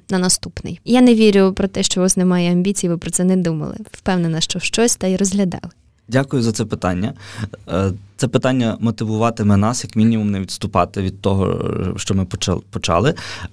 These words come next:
Speaker 2: Е, отже, що ми точно хочемо зробити? Це видання цієї музики, яку ми, е, замовили. Тому що зараз вона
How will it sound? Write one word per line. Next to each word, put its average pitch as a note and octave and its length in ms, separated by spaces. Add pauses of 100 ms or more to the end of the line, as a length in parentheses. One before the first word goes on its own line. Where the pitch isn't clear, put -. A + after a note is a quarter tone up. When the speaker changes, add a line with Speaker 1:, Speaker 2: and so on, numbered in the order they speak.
(120)
Speaker 2:
Е, G2 480 (180)
отже, A#2+ 360
що D#3 200
ми D#3+ 100
точно C3+ 440
хочемо G#2 380
зробити? F#2 460
Це A#2 260 (260)
видання G#2+ 540
цієї E2+ 300
музики, - 460
яку G#2 280
ми, G2+ 180
е, G2 240 (140)
замовили. F#2+ 560 (540)
Тому A#2 180
що G#2+ 300 (480)
зараз C3 460
вона G#2+ 600